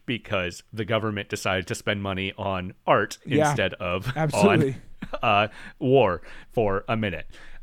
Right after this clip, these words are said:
Speaker 1: Uh,
Speaker 2: Well,
Speaker 1: you
Speaker 2: and then,
Speaker 1: know,
Speaker 2: and
Speaker 1: even
Speaker 2: then,
Speaker 1: down,
Speaker 2: uh, yeah.
Speaker 1: even down to mundane things like, like, Carl Reiner got into comedy because he took a comedic
Speaker 2: Right,
Speaker 1: acting
Speaker 2: yeah.
Speaker 1: class
Speaker 2: Yeah, I've
Speaker 1: paid
Speaker 2: read
Speaker 1: for
Speaker 2: that,
Speaker 1: by the
Speaker 2: yeah.
Speaker 1: U S government,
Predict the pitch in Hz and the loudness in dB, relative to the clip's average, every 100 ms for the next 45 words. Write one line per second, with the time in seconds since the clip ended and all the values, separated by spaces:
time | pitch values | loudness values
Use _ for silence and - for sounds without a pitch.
0 | - - 107 98 101 - - - 208 226 | -10 -2 2 2 0 -6 -14 -4 6 8
1 | 226 214 220 208 196 196 196 139 139 - | 8 6 4 4 6 6 6 4 2 -4
2 | 180 165 156 247 233 214 190 170 170 160 | -4 0 2 4 8 8 8 6 6 6
3 | 160 151 131 101 123 113 - - - 151 | 6 4 0 2 2 2 -2 -14 2 2
4 | 151 - 180 208 196 143 127 143 131 110 | 2 2 6 6 6 6 6 6 4 2
5 | 92 123 131 123 - - 131 117 107 87 | 6 6 6 2 -4 0 2 4 2 -2
6 | 80 - _ _ _ - - 127 - 127 | -4 -8 _ _ _ -20 0 0 2 2
7 | 123 113 - 151 135 - 127 117 - - | 0 -6 0 2 2 -2 0 0 0 -4
8 | 113 120 123 - 170 165 - 180 98 - | -2 0 0 4 6 6 6 2 0 -2
9 | 95 85 78 - 156 143 160 190 135 117 | 0 0 -4 0 2 4 4 2 4 4
10 | 127 104 104 107 101 - 107 98 92 82 | 4 2 2 2 2 2 0 0 -2 -6